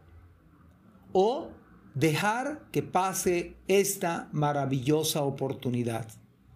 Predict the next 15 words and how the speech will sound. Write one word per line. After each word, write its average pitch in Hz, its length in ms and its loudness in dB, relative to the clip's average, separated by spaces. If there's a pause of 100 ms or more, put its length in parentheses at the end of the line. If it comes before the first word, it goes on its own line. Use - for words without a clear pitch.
(640)
Llama 180 440 2
la 196 120 2
atención 165 600 2
que 180 120 2
el 147 240 2
líder 294 260 2
espiritual, 123 680 0
el 131 160 2
sumo 320 480 2
sacerdote 165 680 0 (100)
Eliasib 151 680 2 (880)
y 180 100 4
los 170 240 4
otros 202 280 0
sacerdotes 151 920 -2